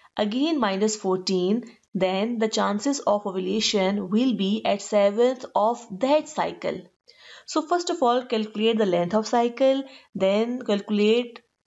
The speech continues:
the ovulation day. I have talked about that in detail in a separate video. The link of that video is present in the description box. So if someone do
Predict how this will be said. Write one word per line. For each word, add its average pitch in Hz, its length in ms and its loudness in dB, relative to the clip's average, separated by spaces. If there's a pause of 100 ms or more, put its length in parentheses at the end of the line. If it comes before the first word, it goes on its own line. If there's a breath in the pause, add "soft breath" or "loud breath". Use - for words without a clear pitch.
the 202 80 2
ovulation 180 640 0
day. 262 380 0 (100)
I 208 140 -2
have 240 520 -2
talked 240 340 0
about 196 340 0
that 185 480 0
in 226 160 -2
detail 202 440 0
in 240 80 -6
a 247 60 2
separate 277 460 0
video. 175 460 -2 (340 loud breath)
The 202 80 4
link 254 260 0
of 285 200 2
that 214 280 0
video 190 360 0
is 208 160 -4
present 202 580 0
in 214 80 2
the 202 80 2
description 240 580 -2
box. - 480 -2 (640 loud breath)
So - 240 0
if 349 260 -2
someone 311 540 0
do 220 380 0